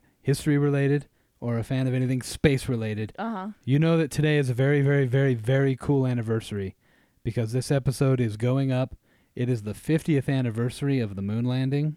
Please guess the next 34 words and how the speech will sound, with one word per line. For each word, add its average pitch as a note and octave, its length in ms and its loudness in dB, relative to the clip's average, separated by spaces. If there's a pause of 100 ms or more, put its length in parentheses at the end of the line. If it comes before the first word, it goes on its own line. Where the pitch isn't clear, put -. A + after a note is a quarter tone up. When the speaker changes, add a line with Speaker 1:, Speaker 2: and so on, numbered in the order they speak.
Speaker 2:
Whoop, A4+ 220 -2
whoop, B4+ 120 2
whoop, B4 140 0
whoop. B4 640 2
Speaker 1:
It's D4+ 120 -6
super C3+ 440 0
fucking A2+ 420 -4
cool. A2+ 300 0
It's - 100 -6
kind G#3+ 220 0
of F#3 80 2
a - 20 2
big C3 220 -2
deal. C3 280 0
Speaker 2:
Are A#3+ 120 0
you B3 200 -4 (140)
doing G3 300 -2
the D#4+ 100 -6
moon E4+ 260 -10
landing G4+ 320 -10
for F4 120 -12
your A#3 160 -8
topic? C#4 640 -16 (160)
Speaker 1:
Kind E3 260 2
of. - 100 -14
I'm A2+ 100 -6
doing D#3 180 2
the C#3+ 80 0
Apollo A2 320 -2
program. D2+ 340 -16 (160)
Speaker 2:
Okay. - 340 -4 (220)
Speaker 1:
Yeah. B2 200 -6 (520)
Speaker 2:
Okay. - 200 -12 (240)
Speaker 1:
Um, C3+ 360 0